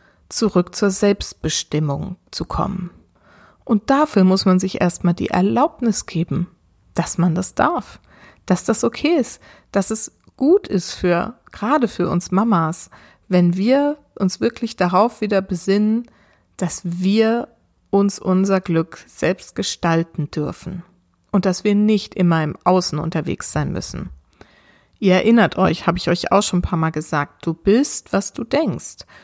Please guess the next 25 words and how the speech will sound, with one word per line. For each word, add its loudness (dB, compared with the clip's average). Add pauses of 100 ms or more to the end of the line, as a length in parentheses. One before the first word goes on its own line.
(200)
Du 4
gestaltest -2
dein -2
Außen -6
und -2
du 2
darfst -2
entscheiden, -2 (260)
wie 4
du 2
glücklich -2
wirst. -8 (760)
Du -2
kannst 0
als 0
Mutter 2
entscheiden, 0
ob -4
du 2
dich -6
über 0
deine 2
Kinder 0
ärgern 0
willst 0